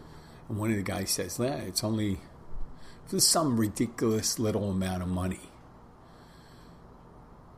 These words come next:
I think it was two hundred bucks a piece. And we rented it, may-,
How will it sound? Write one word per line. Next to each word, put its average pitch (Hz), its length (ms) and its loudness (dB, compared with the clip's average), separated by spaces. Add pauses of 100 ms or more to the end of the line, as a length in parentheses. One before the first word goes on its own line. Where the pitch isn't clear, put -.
(220)
I - 80 -6
think 127 140 4
it 110 40 4
was 95 140 0
two 131 160 -2
hundred 101 200 2
bucks 92 280 0
a - 60 -4
piece. - 500 -4 (1040)
And 113 140 -4
we 104 160 0
rented 98 440 2
it, 101 140 -2 (260)
may-, 107 200 -2